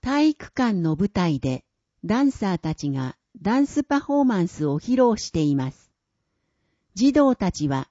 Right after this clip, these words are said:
立って体を動かしながら鑑賞しています。二枚目。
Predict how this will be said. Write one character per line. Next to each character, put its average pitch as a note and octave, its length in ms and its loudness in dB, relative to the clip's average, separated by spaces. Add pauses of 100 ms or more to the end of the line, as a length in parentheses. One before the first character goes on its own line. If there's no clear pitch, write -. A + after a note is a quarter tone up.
(300)
立 C4+ 120 -2
っ - 20 -2
て - 240 -6
体 A#3+ 500 -2
を C4 80 2
動 B3+ 160 0
か C4 160 -2
し - 160 -4
な B3+ 160 2
が A3 120 0
ら C3+ 160 -2
鑑 A3 280 0
賞 G#3 300 -4
し - 160 -12
て F3 100 -4
い E3 140 0
ま D3 160 -2
す。 - 240 -18 (1500)
二 F#3+ 160 4
枚 G#3+ 340 2
目。 F3+ 240 0